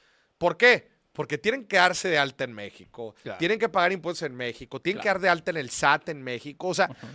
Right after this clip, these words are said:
Speaker 1: todo esto, y les pregunto yo a ustedes, ¿ustedes creen que ellos lo hacen?
Speaker 2: No, hombre.
Speaker 1: No, hombre, qué fregados.
Speaker 2: No, no.
Speaker 1: Contratan a todos.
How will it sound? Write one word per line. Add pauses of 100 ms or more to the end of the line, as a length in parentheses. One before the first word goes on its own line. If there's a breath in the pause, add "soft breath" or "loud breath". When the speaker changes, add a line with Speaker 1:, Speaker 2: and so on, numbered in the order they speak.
(380 loud breath)
Speaker 1:
todo
esto,
y
les
pregunto
yo
a
ustedes,
¿ustedes
creen
que
ellos
lo
hacen? (100)
Speaker 2:
No, (120)
hombre.
Speaker 1:
No,
hombre,
qué
fregados. (500 soft breath)
Speaker 2:
No,
no. (200)
Speaker 1:
Contratan (920)
a
todos.